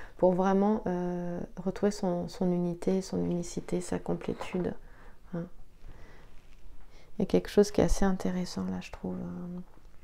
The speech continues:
Et, euh, j'ai deux fois le U, c'est assez intéressant. Donc on va aller le voir sur le deux de pique là, qui nous parle de, bon, on voit qu'il y a des responsabilités, hein, avec le deux de pique qui est ici, là.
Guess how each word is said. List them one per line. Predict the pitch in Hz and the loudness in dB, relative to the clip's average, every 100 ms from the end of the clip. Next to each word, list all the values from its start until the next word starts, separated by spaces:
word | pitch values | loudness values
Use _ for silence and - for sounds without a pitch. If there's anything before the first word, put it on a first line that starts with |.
| - - - - - - - - - - - - - - - - - - - - - | -16 -18 -16 -16 -14 -12 -10 -10 -10 -10 -12 -12 -16 -16 -16 -16 -14 -14 -14 -16 4
Et, | - 208 208 | 12 12 12
euh, | 202 202 196 196 196 202 196 196 196 | 12 12 12 12 12 12 12 12 10
j'ai | - | 10
deux | 214 233 | 12 10
fois | 254 359 | 12 12
le | 294 226 233 | 12 12 12
U, | 262 | 10
c'est | - | 10
assez | 202 262 | 8 8
intéressant. | 262 226 196 190 233 | 8 8 8 6 8
Donc | 240 185 185 | 10 8 6
on | |
va | 185 220 | 6 10
aller | 226 196 | 10 12
le | |
voir | 190 233 | 12 10
sur | - 196 | 8 6
le | 185 | 8
deux | 185 233 | 10 10
de | 214 196 | 12 8
pique | - 233 254 | 6 2 2
là, | 185 190 | 4 2
qui | - 156 | 2 2
nous | 170 | 2
parle | 170 214 208 | 6 8 8
de, | 180 175 170 170 | 6 4 4 4
bon, | 160 | 2
on | |
voit | 160 190 | 4 4
qu'il | - | 4
y | |
a | |
des | 160 | 4
responsabilités, | 165 170 - 180 170 165 175 190 - 240 196 | 4 2 -2 -4 -2 0 0 0 8 8 8
hein, | 185 | 4
avec | 185 175 170 | 0 0 0
le | 175 | 0
deux | 165 175 | 2 2
de | 170 | 2
pique | 170 - - - | -2 -2 -4 -4
qui | - 175 | -4 0
est | 175 | 2
ici, | - - - 240 | 0 0 4 8
là. | 220 | 8